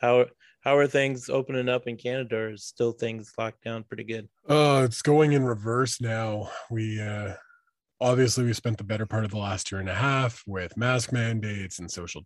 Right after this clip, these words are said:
Speaker 2: distancing and on and off. You can, you know, go to things in public. You can't go to things in public.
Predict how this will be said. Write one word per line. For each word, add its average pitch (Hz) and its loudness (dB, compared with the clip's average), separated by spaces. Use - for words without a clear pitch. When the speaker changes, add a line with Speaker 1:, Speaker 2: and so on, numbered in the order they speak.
Speaker 2:
distancing 113 -2
and 85 -8
on 131 4
and 123 2
off. 120 0
You 107 -4
can, 95 -8
you 113 -2
know, 98 -4
go 135 6
to 131 4
things 127 2
in 117 0
public. 117 -2
You 98 -10
can't 127 -2
go 127 -2
to 117 -2
things 113 -2
in 110 -2
public. 101 -6